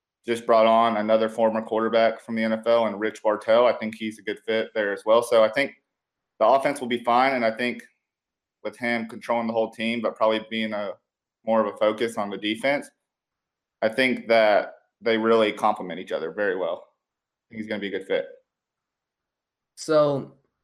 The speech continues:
Speaker 2: Michael Vick, I heard some rumors, like, a week or two ago. There were some rumors about him, how he left as offensive coordinator. I know there are rumors. Did the president comment about that? Did you ask him anything along those
Speaker 1: Yeah,
Speaker 2: lines?
Speaker 1: so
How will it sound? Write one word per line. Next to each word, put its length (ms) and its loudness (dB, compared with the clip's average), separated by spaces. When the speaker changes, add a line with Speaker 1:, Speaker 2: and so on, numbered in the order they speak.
Speaker 2:
Michael 340 -2
Vick, 480 -6
I 180 4
heard 220 -2
some 200 -4
rumors, 340 -2
like, 200 -2
a 100 -2
week 300 -6
or 80 0
two 200 -6
ago. 500 -2
There 100 2
were 60 4
some 200 -2
rumors 200 0
about 180 2
him, 180 -2
how 300 -2
he 220 -8
left 400 0
as 100 -2
offensive 400 -2
coordinator. 640 -4
I 100 -2
know 220 4
there 140 4
are 40 2
rumors. 880 -2
Did 220 0
the 60 -6
president 500 -4
comment 320 -2
about 260 0
that? 220 -2
Did 80 -14
you 140 -4
ask 300 -8
him 340 -8
anything 380 -8
along 240 -4
those 80 -2
Speaker 1:
Yeah, 180 6
Speaker 2:
lines? 160 -4
Speaker 1:
so 120 0